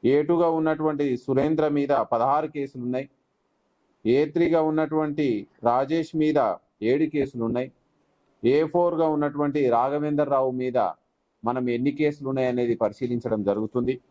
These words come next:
So, వీళ్ళందరూ మన జిల్లాలో చాలా వాంటెడ్గా ఉన్నారు.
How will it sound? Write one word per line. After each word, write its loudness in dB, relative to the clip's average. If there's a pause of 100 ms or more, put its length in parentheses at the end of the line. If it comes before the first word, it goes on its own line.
(680)
So, 4
వీళ్ళందరూ 2 (1000)
మన 2
జిల్లాలో 2 (1000)
చాలా 2
వాంటెడ్గా 2
ఉన్నారు. 0